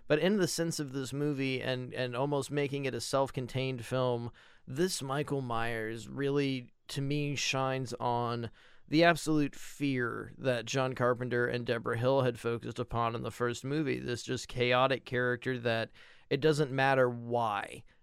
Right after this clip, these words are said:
they are killing. And one of my least favorite things, and I'm sure we'll talk about it at some point when it comes to Halloween, is Michael being related to Laurie.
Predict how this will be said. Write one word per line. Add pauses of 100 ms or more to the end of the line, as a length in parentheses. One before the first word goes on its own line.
they
are
killing.
And
one
of
my
least
favorite
things,
and
I'm
sure
we'll
talk
about
it
at
some
point
when
it
comes
to
Halloween,
is
Michael
being
related
to
Laurie.